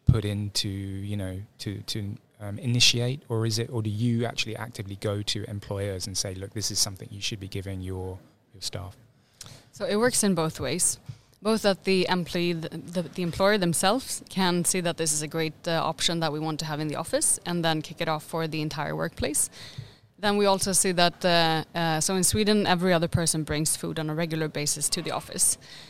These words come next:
Speaker 2: And, uh, themselves, the employers themselves can then say that, "Well, I want to start with this with my team,"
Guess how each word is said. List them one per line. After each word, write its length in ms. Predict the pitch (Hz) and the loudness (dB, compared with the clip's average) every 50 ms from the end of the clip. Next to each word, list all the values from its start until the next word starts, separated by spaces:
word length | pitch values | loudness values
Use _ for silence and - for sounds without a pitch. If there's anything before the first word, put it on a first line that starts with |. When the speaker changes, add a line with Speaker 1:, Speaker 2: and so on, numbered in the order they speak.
| - - - | -20 -6 -2
Speaker 2:
And, 360 | - 185 180 180 175 175 165 | 0 2 2 2 2 2 4
uh, 340 | 175 170 165 160 160 160 156 - - | 4 6 6 6 6 4 2 -2 -2
themselves, 600 | 160 185 185 180 165 - - 208 196 196 185 - | -2 0 0 2 2 2 4 4 4 2 0 -2
the 180 | 175 170 190 | -2 0 2
employers 720 | 190 202 208 - - 185 170 170 156 - - - - - - | 4 4 4 4 4 4 2 2 0 -2 -2 -2 -2 -2 -2
themselves 460 | - 170 165 - - 185 196 202 - | -2 -2 0 0 2 0 0 -2 -4
can 260 | - - 196 185 180 170 | -4 -2 0 0 2 4
then 280 | 175 170 165 170 165 | 2 2 2 2 2
say 180 | - - 175 165 | 2 2 2 2
that, 160 | 156 151 147 | 2 2 2
"Well, 220 | 156 156 156 143 - - _ - | 2 0 0 -2 -4 -10 _ -4
I 140 | - 160 190 | -2 0 2
want 180 | 196 190 175 | 2 2 0
to 60 | 160 160 | 0 0
start 200 | - 165 - - | 0 0 0 0
with 140 | 156 - - | -2 -4 -4
this 340 | 160 156 156 - - - 170 | -2 0 2 2 2 2 0
with 120 | 170 165 | -2 -2
my 160 | 160 143 143 | 0 -2 -2
team," 380 | 151 - 311 - - - 196 | -2 -2 -2 -2 -2 -4 -6